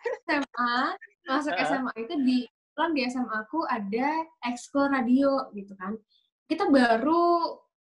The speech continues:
Speaker 1: bener-bener baru beberapa pertemuan, kalau nggak salah tuh baru dua kali pertemuan. Aku masih, iya, pokoknya aku sama teman-temanku masih baru banget kan. Tiba-tiba ada kayak pe-, rekrutmen buat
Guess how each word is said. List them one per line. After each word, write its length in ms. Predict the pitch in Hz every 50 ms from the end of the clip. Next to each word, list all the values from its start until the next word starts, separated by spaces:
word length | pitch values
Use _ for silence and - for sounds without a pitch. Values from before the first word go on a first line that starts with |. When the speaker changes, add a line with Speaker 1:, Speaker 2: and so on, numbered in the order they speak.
| _ _ _ _ _ _ 254
Speaker 1:
bener-bener 480 | 240 247 277 269 262 269 262 277 269
baru 240 | 254 247 254 254 277 269 262
beberapa 320 | 233 254 254 254 254 247
pertemuan, 480 | 262 254 277 277 269 240 214 233 247 247
kalau 160 | 240 233 226
nggak 160 | 180 185 -
salah 160 | 226 226 262
tuh 160 | - 339 294 247
baru 160 | 226 220 226
dua 240 | 214 220 214 208 208
kali 240 | 214 214 226 226
pertemuan. 720 | 226 226 - 220 220 208 196 196 190 185 190 208 254 285 285 _ _ _ _ _ _ _ _ _ _ _ _ _ _ _ _ _ _ -
Aku 160 | 247 247 269
masih, 480 | 254 247 233 247 254 - 233 226 - - - - - - _ _ _ - _
iya, 160 | 269 262 254 247
pokoknya 240 | 254 254 294 311
aku 80 | 320 320
sama 160 | 330 294 277
teman-temanku 480 | 277 277 254 254 254 254 254 262 302 311
masih 240 | 311 302 294 269 220
baru 160 | 214 214 208
banget 320 | 214 214 240 247 - -
kan. 240 | 208 202 196 196 196 - - - - _ _ _ _ _ _ _ _ _ _ _ _ _ _ _
Tiba-tiba 880 | _ 294 262 247 233 - 330 339 311 247 233 214 208 208 214 226 - -
ada 560 | - 226 214 196 220 220 233 247 262 285 277 277 - _ _ _
kayak 560 | - 254 233 226 220 214 208 208 190 - - - 247
pe-, 240 | 220 220 220 - _ -
rekrutmen 1040 | 247 247 - - - 254 247 - _ _ _ _ _ 247 247 262 285 302 302 294 269
buat 320 | 233 226 233 247 254 -